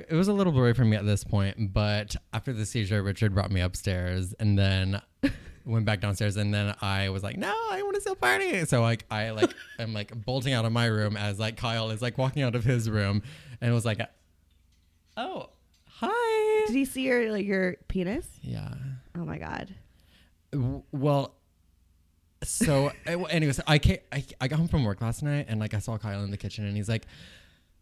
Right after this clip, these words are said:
Speaker 1: "Hey, how are you?" And I'm like, "Oh, like, I'm really tired." And he's like, "Yeah, I'll bet you had a kind of a crazy night the other night." And I was like, "What do you?" 'Cause I, 'cause I didn't know.
Speaker 2: You heard, overheard the
Speaker 1: Be-, well,
Speaker 2: conversation? You
Speaker 1: because,
Speaker 2: heard the
Speaker 1: like, I,
Speaker 2: conversation?
Speaker 1: I, I don't actually, I don't,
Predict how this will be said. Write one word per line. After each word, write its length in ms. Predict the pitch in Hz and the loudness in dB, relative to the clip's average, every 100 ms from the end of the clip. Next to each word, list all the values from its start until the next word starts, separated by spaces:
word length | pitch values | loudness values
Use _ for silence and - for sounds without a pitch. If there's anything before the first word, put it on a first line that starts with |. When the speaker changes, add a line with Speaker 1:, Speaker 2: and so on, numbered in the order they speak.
| _ | _
Speaker 1:
"Hey, 220 | 147 196 214 | -6 -2 0
how 140 | 175 | 0
are 80 | 196 | 2
you?" 100 | 180 | 2
And 60 | 170 | 0
I'm 40 | |
like, 120 | 175 | -2
"Oh, 180 | 175 170 | -2 -2
like, 120 | 165 170 | -4 -4
I'm 80 | |
really 180 | 170 165 | -4 -4
tired." 200 | 151 135 | -4 -4
And 100 | 135 | -2
he's 160 | 139 131 | -4 -4
like, 180 | 127 143 | -6 -6
"Yeah, 140 | 190 | -6
I'll 120 | 220 104 | -4 -6
bet 220 | 185 175 | -4 -4
you 60 | 135 | -4
had 80 | |
a 80 | 139 | -4
kind 280 | - - 160 | -8 -8 -4
of 80 | 117 | -4
a 40 | |
crazy 360 | 107 160 147 127 | -4 -6 -4 -4
night 160 | 156 | -4
the 80 | 214 | -4
other 140 | 104 101 | -4 -2
night." 140 | 92 | -4
And 80 | 95 | -6
I 20 | |
was 100 | 107 | -6
like, 160 | 113 110 | -6 -6
"What 100 | 123 | -2
do 60 | 120 | 0
you?" 180 | 123 - - - - - - - - | -2 -4 -14 -20 -20 -20 -20 -8 2
'Cause 160 | 143 | 2
I, 140 | 135 - - | 2 -8 -10
'cause 200 | - 131 - - | -2 -2 -2 -6
I 200 | 120 127 | -4 -2
didn't 300 | 139 135 113 | -2 -4 -4
know. 60 | 110 | 0
Speaker 2:
You 160 | 226 | 4
heard, 300 | 330 240 233 226 | 6 4 0 2
overheard 340 | 254 269 269 | 6 8 10
the 40 | 269 | 10
Speaker 1:
Be-, 60 | |
well, 100 | 262 | 10
Speaker 2:
conversation? 440 | 254 165 180 180 196 | 8 8 6 6 8
You 80 | 196 | 8
Speaker 1:
because, 140 | 180 | 8
Speaker 2:
heard 80 | 165 | 6
the 40 | 294 | 4
Speaker 1:
like, 60 | |
I, 120 | 165 | 2
Speaker 2:
conversation? 440 | - 415 165 202 165 | 2 2 2 2 -2
Speaker 1:
I, 80 | 135 | -2
I 40 | 151 | 0
don't 220 | 196 147 | 0 0
actually, 400 | 139 - 135 123 | 0 2 2 4
I 60 | |
don't, 240 | 123 151 | 2 2